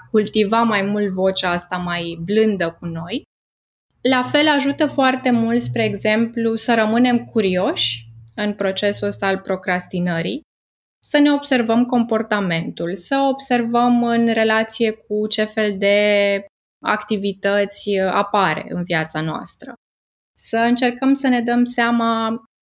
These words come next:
de unde vine și să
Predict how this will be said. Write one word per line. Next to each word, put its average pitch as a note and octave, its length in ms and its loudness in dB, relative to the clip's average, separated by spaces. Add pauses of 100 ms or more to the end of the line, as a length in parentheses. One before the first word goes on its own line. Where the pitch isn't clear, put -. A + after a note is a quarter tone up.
(300)
de A3 80 0
unde A3+ 360 4
vine G#3 600 -2
și D4 580 0
să C4+ 580 0